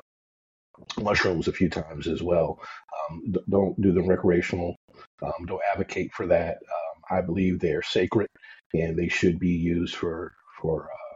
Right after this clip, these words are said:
ceremony purposes, uh, to, to gain knowledge and to grow, uh,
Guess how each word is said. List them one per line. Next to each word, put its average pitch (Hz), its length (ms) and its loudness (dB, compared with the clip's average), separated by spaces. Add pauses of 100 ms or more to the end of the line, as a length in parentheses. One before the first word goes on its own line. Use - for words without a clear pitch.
(480)
ceremony 92 560 2
purposes, 87 680 -4 (640)
uh, 73 260 -2 (100)
to, 87 300 -2
to - 140 -4
gain 87 280 -2
knowledge 87 420 2
and 135 120 -4
to 110 100 -8
grow, 82 440 -2 (420)
uh, - 260 -12